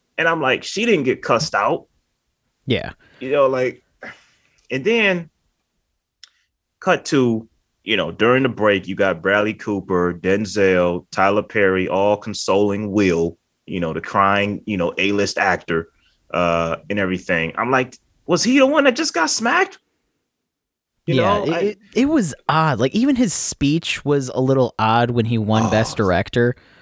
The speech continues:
Speaker 1: Best Actor. Don't
Speaker 2: Or,
Speaker 1: get me
Speaker 2: yeah,
Speaker 1: on
Speaker 2: Best
Speaker 1: the speech,
Speaker 2: Actor.
Speaker 1: man. This dude went on stage, and listen, listen, I'm proud. He deserves it. Great and King Richard. But
Speaker 2: Oh,
Speaker 1: it's
Speaker 2: yeah.
Speaker 1: the fact, it's the fact that he went and said, you know, y-,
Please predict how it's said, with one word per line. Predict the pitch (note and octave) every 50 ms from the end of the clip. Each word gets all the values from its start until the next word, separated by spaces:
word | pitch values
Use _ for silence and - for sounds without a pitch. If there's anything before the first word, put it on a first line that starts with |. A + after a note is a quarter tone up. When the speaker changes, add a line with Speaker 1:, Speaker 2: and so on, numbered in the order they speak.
| _ _ _ _ _ _ _ _ _ _ _ _ -
Speaker 1:
Best | - G#2+ G#2 - A2
Actor. | G2 F#2 F2+ - F2 D#2+ - _ _ _ _ _ -
Don't | B2+ C3 D3+
Speaker 2:
Or, | F3+
Speaker 1:
get | F#3 F3
me | D#3 D3
Speaker 2:
yeah, | B2 A#2
Speaker 1:
on | B2+
Speaker 2:
Best | D#3+ D3+ C3+
Speaker 1:
the | C3 A#2+ G2+
speech, | G2+ F2+ D#2 - B1+
Speaker 2:
Actor. | - -
Speaker 1:
man. | D2+ D2+ D2+ - _ _ _ _ _ _ _ _ _ _ _ _ -
This | - F3
dude | C#3+ D3+ C#3+ C3 B2
went | A#2+ B2+ B2+
on | B2 A#2+ A#2
stage, | - - A#2+ G#2+ G2+ G2 F#2+ F#2 F2+ F2+ - - -
and | B2+ C3 D3
listen, | D#3+ D#3 - B2 G2+ A2+
listen, | A#2+ A#2 - F#2+ D#2+ - - _ -
I'm | F#2 A#2+ C3
proud. | - - C3 - - - _
He | - - F#3+
deserves | F3+ D3+ A2+ B2 B2 A#2+ G#2 F2+ -
it. | E2 - - _ _ _
Great | - G#2+ B2+ D3+ D3
and | C3 B2+ B2+
King | - D#3 C#3+ A#2+ G#2
Richard. | A#2 B2 - - F#2+ E2 - _ _ _ _ _
But | - A3+
Speaker 2:
Oh, | A3
Speaker 1:
it's | E3 B2+
Speaker 2:
yeah. | A#2+ G2+
Speaker 1:
the | -
fact, | - - C3+ C3 - - - _ _ _ _ _ _ -
it's | B2 B2 -
the | B2+ A#2+
fact | - D#3 D3+ D3+ C#3+
that | C3 B2+
he | C3 A#2+
went | A#2+ C3 B2 A#2
and | - -
said, | - A#2+ G#2+ G2+ E2 - _ _ _ _ _ _ _ -
you | B2+
know, | B2+ B2 B2 B2 A#2+ A#2 A#2 - - - _ _ _ _ _ _ _ _ _ _ _ _ _ _ _ _ _
y-, | _ B1+ -